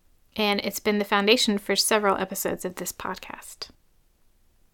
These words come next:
Number four is off-the-bench activities. I was scrolling through my camera roll recently, and I found several photos and a few short videos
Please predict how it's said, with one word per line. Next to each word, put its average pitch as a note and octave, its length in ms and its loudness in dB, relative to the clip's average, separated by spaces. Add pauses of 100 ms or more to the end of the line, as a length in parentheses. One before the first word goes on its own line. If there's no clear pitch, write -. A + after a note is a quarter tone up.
(760)
Number B3+ 240 6
four D#4+ 360 6
is B3+ 200 6
off-the-bench G3+ 760 2
activities. - 880 -6 (1700)
I G#3+ 60 0
was G#3+ 80 2
scrolling C4+ 440 4
through A3+ 160 2
my F3+ 180 0
camera A3 400 2
roll F3 300 2
recently, F#3+ 600 -4 (380)
and G#3+ 100 4
I G#3+ 60 6
found A#3 240 4
several D#4 320 6
photos G#3 480 8
and G#3 100 4
a G3+ 60 2
few B3+ 320 2
short A3+ 300 2
videos F#3+ 680 2